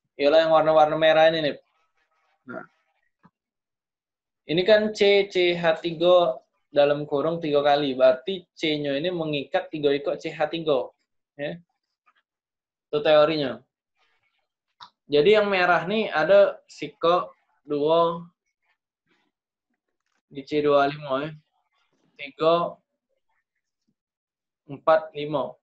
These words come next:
Ya. Lima ikut. Lima ikut yang primer sebenarnya tuh, ya.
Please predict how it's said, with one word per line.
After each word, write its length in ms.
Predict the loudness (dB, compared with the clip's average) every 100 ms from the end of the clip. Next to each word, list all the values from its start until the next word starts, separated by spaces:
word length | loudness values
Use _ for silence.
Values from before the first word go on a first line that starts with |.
| _ _ _ -16
Ya. 160 | -14 -16 _ _ _ _ _ _ _ _ _ _ _ _ _ _ _ _ _ _ _ _ _ _ _ _ _ _ _ _ _ _ -20 -10
Lima 240 | -8 -4 -4
ikut. 280 | -4 -4 -4 -4 _ _ _ _ _ _ _ _ _ _ _ _ _ _ _ _ _ _ _ _ -20 -20 -20 _ _ _ _ _ _ _ _ _ _ _ _ _
Lima 320 | -8 -2 -2
ikut 200 | -2 -2
yang 200 | -2 -4
primer 360 | -6 -4 -2 -4
sebenarnya 320 | -6 -8 -6 -4
tuh, 120 |
ya. 60 | -4